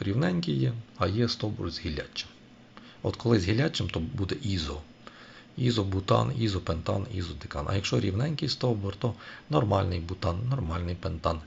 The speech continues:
Н-гексан, Н-пентан, Н-бутан. Так.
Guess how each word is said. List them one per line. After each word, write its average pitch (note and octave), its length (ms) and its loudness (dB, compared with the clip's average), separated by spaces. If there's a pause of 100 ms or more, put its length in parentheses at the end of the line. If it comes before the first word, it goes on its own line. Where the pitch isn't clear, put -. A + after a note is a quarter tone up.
Н-гексан, - 1900 -2 (240)
Н-пентан, F#2+ 720 0 (240)
Н-бутан. E2 720 0 (4000)
Так. - 360 -8